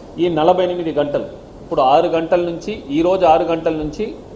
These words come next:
పోలింగ్ సమయం ఏదైతే పదమూడో తారీఖు ఆరు గంటలు ఉందో అనేది ఈ నలభై ఎనిమిది గంటలు కూడా వచ్చేసి సైలెన్స్ పీరియడ్. ఈ సైలెన్స్ పీరియడ్లో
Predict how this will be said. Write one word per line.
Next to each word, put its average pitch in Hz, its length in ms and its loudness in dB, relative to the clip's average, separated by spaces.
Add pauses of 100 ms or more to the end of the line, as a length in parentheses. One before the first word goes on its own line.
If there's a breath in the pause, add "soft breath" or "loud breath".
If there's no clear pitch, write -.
(520)
పోలింగ్ 185 320 4
సమయం 160 420 -4
ఏదైతే 165 360 -2
పదమూడో 175 480 0
తారీఖు 165 360 0
ఆరు 147 160 4
గంటలు 156 340 -2
ఉందో 143 380 2 (580)
అనేది 160 500 2 (500)
ఈ 202 140 2
నలభై 185 340 4
ఎనిమిది 185 300 -2
గంటలు 160 420 2
కూడా 180 180 2
వచ్చేసి 160 460 -2
సైలెన్స్ 175 580 2
పీరియడ్. 139 240 0 (1300)
ఈ 170 180 4
సైలెన్స్ 185 500 0
పీరియడ్లో 190 500 2